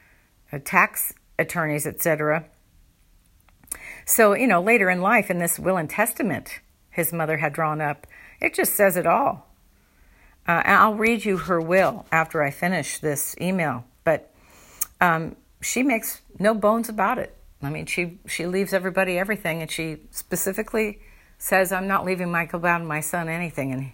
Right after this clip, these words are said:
here's why, or h-, here's what it is." But, um, I think Michael Bowden was a big disappointment to her and to the Bowden family in general, which, oh yeah, this wasn't good,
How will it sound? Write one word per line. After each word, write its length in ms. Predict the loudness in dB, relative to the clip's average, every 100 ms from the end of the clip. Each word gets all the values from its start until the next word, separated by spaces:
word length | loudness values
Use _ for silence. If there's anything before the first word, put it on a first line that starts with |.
| _
here's 300 | -8 -6 -4
why, 280 | -2 -2 -4 -14 -20 -16 -8
or 280 | -8 -6 -8
h-, 120 | -2
here's 260 | 0 0 0
what 140 | -2
it 140 | 0
is." 300 | 0 -2 -4 -10 -20 -20 -18 -20 -2
But, 260 | 4 6 6
um, 340 | 2 2 -2 -10 -2 2
I 60 |
think 460 | 2 0 -4 -10 -10
Michael 280 | -2 0 0
Bowden 340 | 0 2 0 0
was 340 | -2 -2 -6 -12 _ _ _ _ _ _ _ _ -6 -2
a 60 |
big 200 | 2 2
disappointment 720 | 2 -2 -2 -2 -4 -2 -6 -6 -6
to 140 | -4
her 320 | -2 -2 -2 -4 -12 _ _ _ _ _ _ _ _ _ _ _ -20 _ _ -4
and 560 | -2 0 0 -2 -6 -6
to 200 | -2 0
the 180 | 0 0
Bowden 340 | 2 0 0
family 360 | -4 -6 -4 -8
in 80 | -6
general, 460 | -6 -4 -4 -4 -12 -20 -20 -20 -12
which, 480 | -4 -2 -2 -6 -10 _ _ _ _ _
oh 60 | 0
yeah, 220 | 0 0 -6 -8
this 180 | -8 -8 -6
wasn't 400 | 0 2 2 0
good, 300 | 0 0